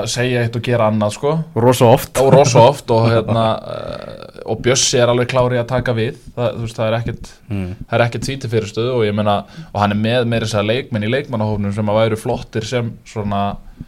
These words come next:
Speaker 1: svona aðstoðarþjálfarar slash leikmenn. Eh, Bjarni Ólafur, Haukur Páll og, og fleiri, þó að þeir séu nú sennilega ekkert að fara að hætta í bráð.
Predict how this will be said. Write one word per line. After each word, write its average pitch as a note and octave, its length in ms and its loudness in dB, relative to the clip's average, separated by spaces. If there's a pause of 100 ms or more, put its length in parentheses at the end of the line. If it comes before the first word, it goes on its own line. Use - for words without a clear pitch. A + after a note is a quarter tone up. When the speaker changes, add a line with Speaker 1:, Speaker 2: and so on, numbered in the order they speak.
(560)
Speaker 1:
svona G#2 300 0
aðstoðarþjálfarar A#2 1000 2
slash B2 560 -2
leikmenn. C3 500 -2 (200)
Eh, A#1+ 520 -12
Bjarni G#2+ 300 0
Ólafur, A2 320 2
Haukur G#2+ 200 -4
Páll A2 360 -2
og, F#2+ 160 0
og G2+ 60 -6
fleiri, A#2+ 340 -2
þó G#2 240 -2
að G#2 80 0
þeir G2+ 140 0
séu G#2 140 0
nú G2+ 120 -2
sennilega G2+ 300 -2
ekkert G#2 100 -10
að - 20 -8
fara G#2 80 -6
að G#2+ 60 -6
hætta A#2 320 -4
í G#2+ 80 -4
bráð. A#2 240 -4